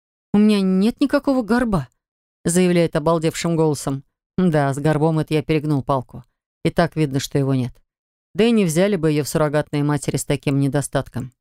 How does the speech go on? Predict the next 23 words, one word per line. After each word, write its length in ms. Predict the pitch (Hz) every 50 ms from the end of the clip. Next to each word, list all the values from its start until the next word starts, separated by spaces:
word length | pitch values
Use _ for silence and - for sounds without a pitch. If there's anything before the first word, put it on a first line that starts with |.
| _ _ _ _ _ _ _ _ -
Но 180 | 151 170 202
моё 280 | 220 214 202 196 196 196
объяснение 640 | - 160 156 156 165 160 - - 165 170 170 170 165
сработало. 720 | - - 156 151 143 160 170 165 - 160 156 156 151 143 - _ -
Мирослава 460 | 156 160 160 143 - - 156 147 147
поверила, 480 | - - 151 147 156 170 160 151 143 147
что 320 | - - - - 151 143 -
это 260 | 151 151 - - 147
и 60 | 143
есть 240 | 139 143 143 - -
причина. 500 | - - 135 - - - - - 131 131 - _ _ _ _ _ _ -
На 100 | 165 175
самом 380 | - - 285 269 214 180 160
деле, 260 | 147 151 156 156 147
мне 160 | 147 156 175 170
хотелось 540 | - 170 156 - - 170 160 151 143 -
увидеть, 360 | 165 160 160 180 170 156 151 -
какая 420 | - 156 143 - - 165 160 151
она 160 | 151 151 151
без 200 | 143 147 147 135
этой 220 | 151 147 - - 143
жуткой 320 | 127 143 135 - - 147
кофты. 420 | - - 139 127 - - - -